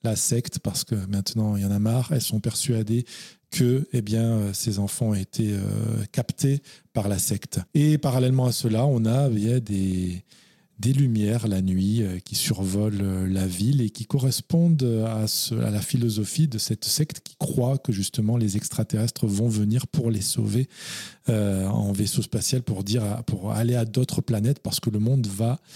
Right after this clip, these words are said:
euh, s'éteindre très rapidement. Donc voilà, on a beaucoup de mystères.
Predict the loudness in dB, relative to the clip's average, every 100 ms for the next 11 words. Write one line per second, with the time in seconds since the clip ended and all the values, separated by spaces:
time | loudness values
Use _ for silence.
0 | -20 _ -2 0 0 0 2 0 0 -2
1 | -2 -2 -2 -2 -2 0 -2 -6 -16 -18
2 | -18 _ 0 2 2 2 2 0 0 -2
3 | -6 _ _ _ 0 2 2 2 -2 0
4 | -2 -2